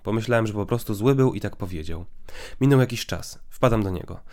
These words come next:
Miałem ciężki dzień, chciałem obejrzeć film, pogadać, coś zjeść. Rozmawiamy i on próbuje inicjować seks. Na co ja mu mówię, że sorki, nie mam ochoty,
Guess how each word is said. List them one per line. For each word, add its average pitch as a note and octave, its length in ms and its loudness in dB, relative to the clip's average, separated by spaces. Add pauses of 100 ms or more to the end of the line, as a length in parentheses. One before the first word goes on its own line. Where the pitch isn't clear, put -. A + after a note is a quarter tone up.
(240)
Miałem D3 220 4
ciężki F3+ 340 0
dzień, G#2+ 260 0
chciałem A2 240 0
obejrzeć C3 360 0
film, G#2+ 220 -2
pogadać, G#2 420 -2
coś G2+ 160 -4
zjeść. F2+ 460 -8
Rozmawiamy G#2+ 560 0
i G#2 60 0
on G#2+ 80 -2
próbuje A2 280 -2
inicjować G#2 440 -2
seks. - 320 -10 (400)
Na A2 80 0
co A#2 140 -4
ja A#2 100 4
mu A2+ 80 4
mówię, A2 240 2
że G#2 100 -2
sorki, - 340 -4
nie D3 120 4
mam C3+ 140 4
ochoty, A#2 480 -2